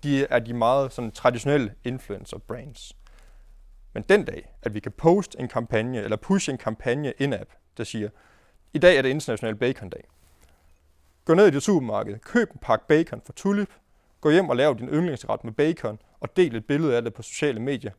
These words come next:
hvor du hylder den internationale bacon dag." Når jeg kan se, at vi kan lægge en kampagne op om morgenen, og samme aften har vi haft fyrre indflydelsesrige danskere nede i Superbrugsen, købe en pakke Tulip bacon,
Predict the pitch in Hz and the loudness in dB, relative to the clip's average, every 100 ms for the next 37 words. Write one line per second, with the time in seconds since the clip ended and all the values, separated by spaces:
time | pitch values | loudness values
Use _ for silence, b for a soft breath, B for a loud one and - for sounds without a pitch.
0 | _ - 120 110 131 135 117 110 117 113 | _ -6 -4 -4 -4 -4 -4 -10 -10 -12
1 | 101 98 98 101 - - - - b b | -12 -12 -10 -12 -12 -18 -20 -20 b b
2 | b b 147 190 196 214 220 - 127 147 | b b 0 0 2 2 0 0 -2 -2
3 | 175 135 135 127 117 - 151 160 127 117 | -2 -4 -4 -4 -6 0 0 0 -2 -2
4 | 131 160 127 104 123 147 170 131 139 117 | -2 -2 -6 -8 0 4 4 4 2 -2
5 | 113 139 117 - 147 160 156 156 - 123 | -8 -4 -4 0 4 6 4 0 -6 -12
6 | 113 117 110 117 151 - 101 b b - | -10 -8 -4 -4 -6 -8 -8 b b 0
7 | 170 196 - 165 131 - 113 92 - - | 6 6 6 0 -2 -8 -14 -14 -18 -20
8 | - - 214 196 151 110 - 170 170 160 | -20 0 0 0 -2 -4 -2 -2 -2 -2
9 | 127 131 107 | -4 -4 -8